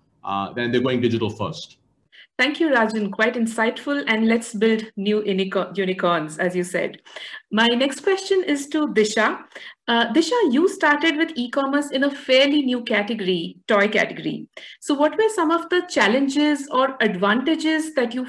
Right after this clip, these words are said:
Speaker 2: faced in building this as a young company?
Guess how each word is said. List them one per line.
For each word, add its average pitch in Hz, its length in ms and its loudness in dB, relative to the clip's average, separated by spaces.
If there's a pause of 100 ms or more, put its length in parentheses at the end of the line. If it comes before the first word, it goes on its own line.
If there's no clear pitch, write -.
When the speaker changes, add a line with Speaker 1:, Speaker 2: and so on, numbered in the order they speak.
Speaker 2:
faced 226 380 2
in 240 400 -2
building 233 420 2
this 185 400 2
as 196 180 -2
a 196 60 2
young 196 220 -2
company? 180 480 -8